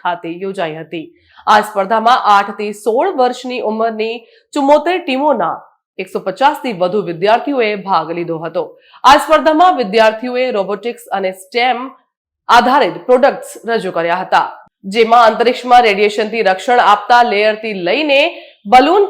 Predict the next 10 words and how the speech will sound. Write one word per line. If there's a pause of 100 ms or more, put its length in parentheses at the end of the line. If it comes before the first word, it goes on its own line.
કાર (160)
અને (100)
રોબો
રેસ
જેવી (400)
નવીન (140)
સર્જનાત્મક
રજૂઆતો (140)
સામેલ
હતી.